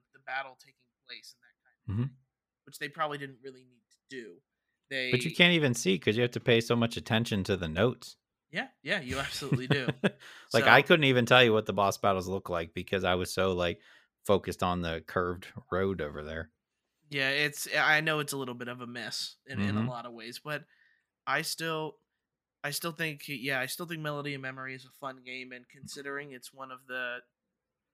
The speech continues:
Speaker 1: really only, like, there, there are some rhythm games on the Switch,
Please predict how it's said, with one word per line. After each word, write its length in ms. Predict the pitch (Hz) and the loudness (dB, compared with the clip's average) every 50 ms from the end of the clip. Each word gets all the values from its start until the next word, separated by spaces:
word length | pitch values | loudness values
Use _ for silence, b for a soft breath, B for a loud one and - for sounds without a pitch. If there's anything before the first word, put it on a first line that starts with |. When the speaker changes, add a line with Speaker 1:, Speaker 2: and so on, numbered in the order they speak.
| _ _ _ _ _ _ _ _ | _ _ _ _ _ _ _ _
Speaker 1:
really 320 | 135 165 240 247 208 160 - - | -10 -10 -10 -8 -10 -12 -10 -8
only, 640 | 139 151 175 208 202 180 147 135 131 123 120 - _ | -8 -6 -6 -6 -8 -8 -8 -10 -10 -12 -14 -16 _
like, 240 | 127 127 131 127 - | -10 -10 -10 -8 -8
there, 200 | 175 180 170 - | -8 -8 -8 -8
there 180 | 156 180 196 208 | -8 -6 -6 -6
are 40 | 185 | -6
some 320 | 147 - - 165 160 147 123 | -6 -6 -6 -6 -6 -8 -14
rhythm 320 | 120 120 120 123 127 127 | -16 -14 -14 -16 -18 -16
games 280 | 131 131 135 131 135 143 | -14 -14 -14 -14 -14 -16
on 140 | 139 139 135 | -16 -16 -14
the 80 | 131 | -12
Switch, 460 | 120 - 147 143 139 139 - - - | -14 -12 -12 -12 -14 -12 -12 -14 -16